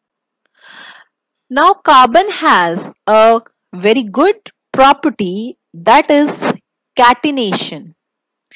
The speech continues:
So what is catenation? The remarkable property of carbon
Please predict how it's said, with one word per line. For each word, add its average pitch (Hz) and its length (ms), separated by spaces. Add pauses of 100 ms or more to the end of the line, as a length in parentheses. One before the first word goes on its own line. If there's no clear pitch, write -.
(280)
So 330 200
what 330 220
is 453 140
catenation? 185 1000 (120)
The 240 220
remarkable 277 880
property 208 640
of 214 260
carbon 202 580